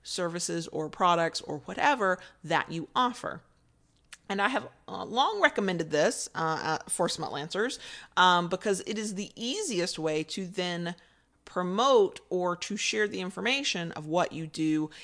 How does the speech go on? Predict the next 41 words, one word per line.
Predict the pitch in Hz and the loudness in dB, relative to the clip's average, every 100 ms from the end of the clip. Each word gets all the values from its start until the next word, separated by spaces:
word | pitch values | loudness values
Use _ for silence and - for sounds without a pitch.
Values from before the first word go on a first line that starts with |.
| - | -6
If | - 196 | 0 0
somebody | - 208 190 175 | 0 0 0 -2
sends | 170 165 151 135 | -2 -6 -8 -8
you | 117 | -10
an | 107 247 | -8 -4
email | 262 247 226 208 | 0 2 2 2
or | 156 | 0
if | 165 170 | -4 -8
you | 156 | -10
want | 90 | -12
to | - | -12
tweet | - - 262 247 | -12 -6 -2 0
about | 247 226 202 | 2 2 2
it, | 190 185 - - - - | 2 0 -4 -18 -14 -6
um, | 160 160 156 151 131 165 _ _ | -4 -2 -4 -6 -10 -14 _ _
you've | 180 175 | -6 -4
got | 208 190 | 0 0
a, | 170 - | 0 -2
a | |
handy | 202 226 214 180 | 0 0 2 0
link | 190 226 165 | 2 2 2
that | 151 | -2
you | 123 | 0
just | 175 - | -2 0
go, | 170 | -4
"Here, | - 220 214 - | -2 -2 -2 -2
here's | 165 175 170 | -2 -2 -2
what | 143 - | -4 -8
you | 147 | -10
need | 151 | -6
to | 190 | 0
know | 214 | 2
about | 156 71 | 2 -2
me." | - - - - - - | -6 -14 -14 -14 -14 -12
So | - 240 226 214 214 | 2 6 8 8 6
I'm | 214 | 2
gonna | 269 440 | -2 -2
try | - 370 285 320 | 0 2 2 0
and | 370 381 403 392 381 | -4 -4 -2 -2 -2
keep | - 349 359 | 2 2 2
this | 349 339 359 370 370 370 349 | -2 0 2 2 2 2 0